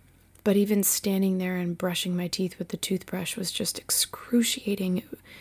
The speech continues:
it hurt so bad. And basically, after that, the pain persisted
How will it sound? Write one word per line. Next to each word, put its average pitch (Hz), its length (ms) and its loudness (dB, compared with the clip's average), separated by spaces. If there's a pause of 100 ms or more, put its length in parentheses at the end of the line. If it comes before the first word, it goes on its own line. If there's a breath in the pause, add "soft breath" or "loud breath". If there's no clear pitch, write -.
(340 loud breath)
it 214 140 2
hurt 208 320 0
so 220 440 2
bad. 190 520 -4 (2000 soft breath)
And 233 180 10
basically, 240 800 10 (320 loud breath)
after 226 380 0
that, 208 460 2 (480)
the 220 140 6
pain 214 300 4
persisted 196 800 0